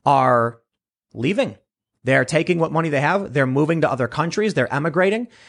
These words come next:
And now we are seeing large Chinese communities emerging in many other countries. It's neocolonialism. It's not happening because the Chinese government is, is ordering people, the Chinese Communist Party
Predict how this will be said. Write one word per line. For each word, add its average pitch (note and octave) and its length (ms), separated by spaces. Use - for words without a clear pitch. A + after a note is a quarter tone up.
And D3+ 200
now F3+ 160
we A3+ 120
are A3 60
seeing D#3+ 640
large E3 500
Chinese E3+ 400
communities D3 340
emerging B2+ 360
in A#2+ 100
many B2 180
other A2+ 160
countries. C3+ 540
It's A2+ 160
neocolonialism. D#3 1200
It's C3+ 120
not F3+ 140
happening B3+ 240
because A3+ 160
the F#3+ 60
Chinese F#3+ 340
government E3 380
is, C3+ 260
is D3+ 220
ordering F#3+ 440
people, E3 260
the B2+ 100
Chinese E3 260
Communist E3 340
Party C3 300